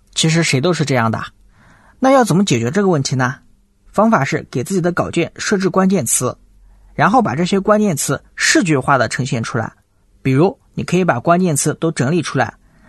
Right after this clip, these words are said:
然后每一个关键词都对应一个形象化的东西，这样你就不容易忘了。那更加保险一点的方式是，你可以把关键词写在小卡片上，或者用P P T辅助，照着这些关键词说。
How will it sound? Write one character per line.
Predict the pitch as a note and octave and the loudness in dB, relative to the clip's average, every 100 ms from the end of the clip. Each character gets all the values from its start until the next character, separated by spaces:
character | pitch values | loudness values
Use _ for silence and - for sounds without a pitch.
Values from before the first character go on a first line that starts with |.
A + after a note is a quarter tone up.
| - _ | -20 _
然 | C#3 E3 | 0 2
后 | A#3 A#3 | 2 2
每 | F#3 D#3 A2+ | 0 2 2
一 | C#3+ | 0
个 | A3+ | 0
关 | G3+ E3 | 2 0
键 | C#3+ | 0
词 | B2 C#3 | -2 -4
都 | F3 F#3 | -2 -2
对 | G3+ G#3 | 0 0
应 | F#3+ | 0
一 | C#3+ | 0
个 | E3+ D3+ | -2 -2
形 | - C#3 | -2 -2
象 | D3 A3+ | 0 0
化 | D3+ B2+ | 0 -2
的 | |
东 | A#2 A#2 | 0 -2
西， | A2+ B2 - _ _ _ _ _ _ _ | -4 -6 -10 _ _ _ _ _ _ _
这 | - | -2
样 | D4+ - | -2 -2
你 | - | -4
就 | C3 B2+ | -4 -2
不 | C3+ | 0
容 | A#2+ | 0
易 | A#2+ | 0
忘 | B2+ A#2+ | 2 2
了。 | G2 - _ _ _ _ - - - | 0 -8 _ _ _ _ -20 -14 -4
那 | E3 | -2
更 | G#3+ G3+ | 2 4
加 | G3 | 4
保 | F#3+ C3+ E3 | 4 2 2
险 | F#3 A#2+ | 0 -2
一 | |
点 | C3 A#2+ | 0 -2
的 | |
方 | A#2+ A#2+ A#2+ | 0 0 -2
式 | A#2+ | -4
是， | - C3 - _ _ - | -4 -4 -6 _ _ -8
你 | B2 | -2
可 | F#3 | 2
以 | G3+ | 2
把 | G3 G3 | 2 0
关 | E3+ | 0
键 | F#3+ E3+ | 2 0
词 | - F3+ - | -2 -4 -6
写 | - | -6
在 | F3 | -2
小 | F3 A3 | 0 0
卡 | - - | -2 -6
片 | A#3 A3+ | -2 -2
上， | - - _ _ _ | -4 -8 _ _ _
或 | - G#3+ | -2 0
者 | |
用 | G#3 G#3+ | 2 0
P | A3+ | 0
P | A#3 | 0
T | A3+ A#3+ | -2 -4
辅 | - | -6
助， | - F#3+ - _ _ _ _ - | 0 0 0 _ _ _ _ -2
照 | C4+ G#3 | 2 2
着 | D3 | 2
这 | G3+ | 0
些 | G3+ | 0
关 | G3 A3+ | 0 0
键 | A#3 C#3+ | 0 -2
词 | - | -2
说。 | F#3 D#3 - | -2 -2 -4